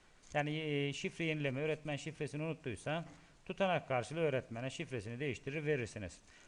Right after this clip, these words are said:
Bunun haricinde sizin okuldan tayini çıktıysa buradan girip sil butonu ile silersiniz. Bu genel kullanıcı olduğu için sil but-, sil butonu pasif. Bu şekliyle alt kullanıcılardan şifre değiştirme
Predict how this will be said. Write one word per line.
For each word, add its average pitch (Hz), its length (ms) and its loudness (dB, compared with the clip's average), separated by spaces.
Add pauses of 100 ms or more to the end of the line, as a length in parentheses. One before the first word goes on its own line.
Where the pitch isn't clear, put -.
(120)
Bunun 208 200 0
haricinde 196 720 4
sizin 180 220 -2
okuldan 170 600 2
tayini 165 360 4
çıktıysa 147 680 0
buradan 139 500 0
girip 143 420 -2
sil 165 200 -2
butonu 143 320 0
ile 131 440 0
silersiniz. 120 540 0
Bu 135 60 -4
genel 139 280 0
kullanıcı 135 440 -2
olduğu 147 160 -2
için 160 240 -8
sil 135 120 -4
but-, - 240 -8
sil 135 160 -6
butonu 123 280 -4
pasif. 165 360 -2 (580)
Bu 220 140 -4
şekliyle 170 760 2 (500)
alt 202 280 6
kullanıcılardan 151 960 2 (640)
şifre 170 560 -4
değiştirme 180 800 0